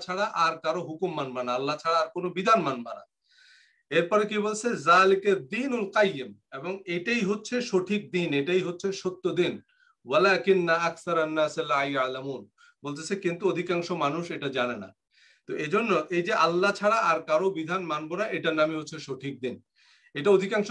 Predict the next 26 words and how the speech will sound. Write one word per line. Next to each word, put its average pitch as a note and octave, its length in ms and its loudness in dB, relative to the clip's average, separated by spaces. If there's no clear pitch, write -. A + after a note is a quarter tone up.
মানুষ F3+ 220 4
জানে E3 180 6
না। D#3+ 100 0
দেখেন E3+ 200 0
আল্লাহ F3 160 2
আপনার F3 200 -4
জন্য E3+ 120 -6
সহজ F#3 240 -2
করে D#3+ 160 -2
দিয়েছে, C#3+ 240 -8
তো D#3+ 100 2
আপনি D#3+ 200 -2
যেদিকে F3 360 -4
অধিকাংশ F3+ 340 -4
মানুষ E3+ 160 -2
দেখবেন E3 300 -4
বুঝবেন D#3 300 -4
এটা D3+ 200 -4
না C#3+ 120 2
জানার A#2+ 300 -2
দলে। G2+ 160 -10
এবার E3+ 300 6
আমি G3 180 2
একটু G#3+ 120 -4
গ্রস F#3 220 6
ডিসক্রিপেন্সি F#3 580 -4